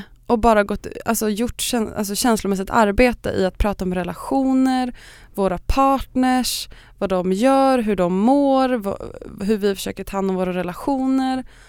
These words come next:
Och så slog det verkligen mig när, när vi kom tillbaka till Reykjavik att så här, de här samtalen hade inte hänt. Om, om våra fem partners hade suttit i den här bilen, de killarna, så hade de inte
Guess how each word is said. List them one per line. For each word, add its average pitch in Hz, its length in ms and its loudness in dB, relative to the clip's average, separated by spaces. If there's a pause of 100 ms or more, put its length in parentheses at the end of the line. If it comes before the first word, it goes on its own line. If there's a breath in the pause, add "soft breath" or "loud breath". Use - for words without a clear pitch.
(560 soft breath)
Och 240 120 0
så 254 80 0
slog 302 320 0
det 240 60 2 (140)
verkligen 202 320 0
mig 185 100 0
när, 185 160 -2 (160)
när 208 180 0
vi 196 140 -6
kom 196 280 -6
tillbaka 226 360 -2
till 220 120 -4
Reykjavik 202 540 -4
att 196 140 -10
så - 100 -6
här, 196 300 -2
de 247 200 0
här 247 120 4
samtalen 233 540 2
hade 220 460 0
inte 220 440 0 (240)
hänt. - 400 -6 (120)
Om, 254 260 2
om 247 160 -2
våra 254 260 2
fem 233 400 0
partners 311 420 0
hade 208 160 -4
suttit - 240 -6
i - 20 -4
den 226 120 0
här 196 80 -2
bilen, 196 360 0
de 185 160 -4
killarna, 202 440 -6 (360 soft breath)
så - 160 -6
hade 214 220 2
de 240 420 2
inte 214 560 0